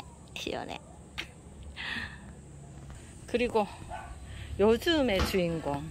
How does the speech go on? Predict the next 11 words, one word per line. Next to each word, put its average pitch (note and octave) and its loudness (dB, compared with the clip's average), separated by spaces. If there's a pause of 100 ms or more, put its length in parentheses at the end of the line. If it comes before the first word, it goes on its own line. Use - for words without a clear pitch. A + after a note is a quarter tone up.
(160)
아, G#3+ -2
이 G3 0
팝콘 F#4+ 6
베고니아 D#3 2
최고의 E4 4
주인공입니다, D3 0
여러분. D#3 -6 (640)
팝콘 C#4 2
베고니아는 E3+ 0 (180)
이렇게 D3 -2
심어두면, D#3+ 2